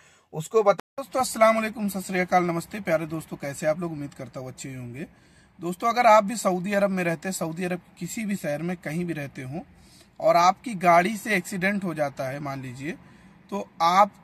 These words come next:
जो है परेशान होते हो कि नजम को बुलाएं। और नजम को बुलाने का जो नंबर है यहाँ पे मैं दिखा दे रहा हूँ, आप ये नंबर देख लो। ये कॉलिंग करने का नंबर है, लेकिन इस नंबर से कुछ काम होता नहीं है, ठीक,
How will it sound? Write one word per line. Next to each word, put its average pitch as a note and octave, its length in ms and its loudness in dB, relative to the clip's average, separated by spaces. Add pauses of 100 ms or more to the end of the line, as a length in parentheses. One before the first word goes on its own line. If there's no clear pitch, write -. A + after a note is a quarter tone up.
जो D#3+ 200 -4
है F#3 120 2
परेशान F#3 520 0
होते F#3 200 -4
हो F#3+ 60 -2
कि F#3+ 100 -4
नजम F3 340 -2
को F3 120 -6
बुलाएं। D#3+ 340 0
और F3+ 80 -2
नजम E3+ 340 -2
को A3 100 -10
बुलाने F3+ 400 0
का G#3 80 -4
जो G3 140 -4
नंबर F3 460 -2
है F3 140 0
यहाँ D#3+ 200 -2
पे E3 80 -12
मैं D#3 220 -8
दिखा C#3 260 -8
दे C#3+ 120 -12
रहा C3+ 100 -12
हूँ, C3+ 100 -10
आप C3 160 -10
ये C3+ 140 -12
नंबर B2+ 240 -12
देख B2+ 260 -14
लो। C#3 120 -12 (720)
ये F3+ 100 -4
कॉलिंग F#3+ 480 4
करने G#3 260 0
का G#3+ 100 0
नंबर F#3+ 360 4
है, G#3 80 2
लेकिन G#3 340 -6
इस A3 200 -12
नंबर F#3 380 0
से A3 120 -10
कुछ F#3+ 220 -12
काम F#3 300 2
होता E3 320 0
नहीं C3+ 220 -6
है, A#2 140 -16 (280)
ठीक, F3+ 180 -4